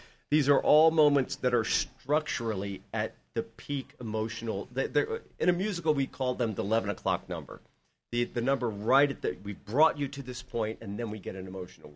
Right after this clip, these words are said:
release. So part of that I can take credit for, and part of that I can, uh, I can freely give credit to the, uh, to the producers and the writer.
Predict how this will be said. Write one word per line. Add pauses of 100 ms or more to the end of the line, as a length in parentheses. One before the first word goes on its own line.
release. (340)
So
part
of
that
I
can
take
credit
for, (220)
and
part
of
that
I
can,
uh, (340)
I
can
freely
give
credit
to
the,
uh, (220)
to
the
producers
and
the
writer.